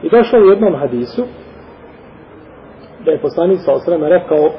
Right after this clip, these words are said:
jednoj ženi koja se zvala Umu Varaka, rekao je da predvodi ljude koji su, da predvodi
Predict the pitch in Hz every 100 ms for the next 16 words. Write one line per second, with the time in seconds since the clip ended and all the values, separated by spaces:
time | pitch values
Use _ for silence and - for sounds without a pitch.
0 | - - 147 135 170 147 131 135 120 160
1 | 151 160 147 185 151 - 156 - - -
2 | - - - - - - 165 175 170 156
3 | 156 160 - - - - - - - -
4 | - - - - - - 131 151 143 -
5 | - - - - - 180 180 160 147 139
6 | 180 170 147 - 139 135 - 165 - -
7 | - 147 175 175 151 131